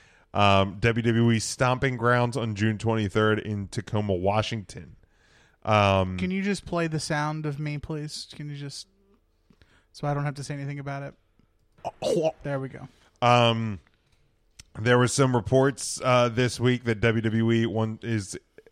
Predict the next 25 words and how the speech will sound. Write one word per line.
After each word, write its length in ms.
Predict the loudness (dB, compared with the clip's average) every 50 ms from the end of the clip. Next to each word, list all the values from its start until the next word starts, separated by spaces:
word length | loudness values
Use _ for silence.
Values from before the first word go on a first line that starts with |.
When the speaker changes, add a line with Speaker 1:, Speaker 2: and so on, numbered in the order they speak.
| _ _ _ _
Speaker 1:
interested 680 | 0 2 2 2 2 0 -2 0 0 0 0 0 0 0
in 220 | 0 0 0 0
signing 640 | -2 0 2 4 4 4 2 0 -2 -2 -4 -6 -8 -12 _ _ _ _ _ _ _ _ -16 -6
Joey 340 | 2 4 4 4 6 4 4
Ryan 520 | 6 6 6 4 4 4 2 2 0 -2 -6
strictly 500 | -6 -2 0 0 2 2 2 2 2 0
to 320 | -2 -2 0 0 0 0
keep 280 | 0 -2 -4 -4 -2 -2
him 340 | -2 -2 -2 -4 -6 -8 -10 _ _ _ _ _ _ 0
away 340 | 2 4 4 4 4 2
from 360 | 0 0 -2 -2 -2 -2 -4 -6
A 80 | -4 -4
E 200 | -4 -2 -4 -4
W. 640 | -2 2 2 2 2 2 0 2 2 2 2 0 -2 -6 _ _ _ _ _ _ _ _ _ _ _ _ _ 0
I, 260 | 0 2 4 4 4 4
I 20 |
don't 200 | 4 2 -2 -4
buy 180 | -8 -10 -10 -14
into 300 | -18 -20 -18 -16 -10 -6
that. 60 | -4
Speaker 2:
I 80 | 0
don't 240 | 2 4 4 4 4 4
either. 340 | 2 4 2 2 0 -2 -6 _ _ _ _ _ 2
Speaker 1:
Yeah, 260 | 4 6 6 6 4 4
like, 380 | 4 4 6 4 4 0 -6